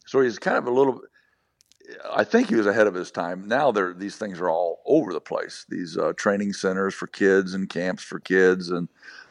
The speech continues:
leagues for kids. And so I will help him. I have no responsibility whatsoever, but about, oh, twelve or fifteen hours a week, I will, uh, work with, uh, m-, my wheelhouse is about first, second, or third graders.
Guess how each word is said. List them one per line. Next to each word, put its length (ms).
leagues 380
for 180
kids. 480
And 240
so 260
I 300
will 240
help 320
him. 200
I 100
have 120
no 180
responsibility 800
whatsoever, 540
but 180
about, 300
oh, 600
twelve 340
or 60
fifteen 380
hours 320
a 60
week, 420
I 200
will, 420
uh, 200
work 340
with, 340
uh, 200
m-, 260
my 160
wheelhouse 560
is 80
about 280
first, 240
second, 260
or 60
third 280
graders. 440